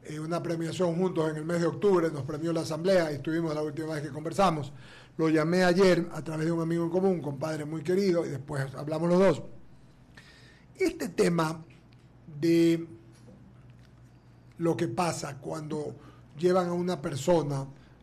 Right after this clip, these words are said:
que ha tenido algún problema de, eh, con bala, etcétera, afecta, porque no es que afecta, ha afectado a todas las clínicas. Eh, pasó con ustedes, pasó con el Bernaza,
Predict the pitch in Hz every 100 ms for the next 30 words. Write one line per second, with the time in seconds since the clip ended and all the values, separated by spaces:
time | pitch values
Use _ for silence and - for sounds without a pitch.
0 | - 160 147 143 151 170 170 175 170 160
1 | 160 160 160 151 156 160 160 156 139 -
2 | - - - - - - 135 139 147 135
3 | 123 - - - - - - - - -
4 | 170 156 165 143 139 127 120 - - -
5 | - 180 - - - - - - - -
6 | - - - - - - - - - -
7 | 190 175 - 226 214 - 151 139 123 160
8 | 139 151 156 175 185 175 - 156 127 160
9 | - 160 170 190 - 175 175 160 123 160
10 | 160 143 127 - 160 151 123 - - -
11 | - - - - - 151 151 151 151 147
12 | 131 123 - - - - - 160 139 160
13 | 147 139 160 175 160 147 139 147 123 147
14 | 139 143 139 143 156 175 156 - 143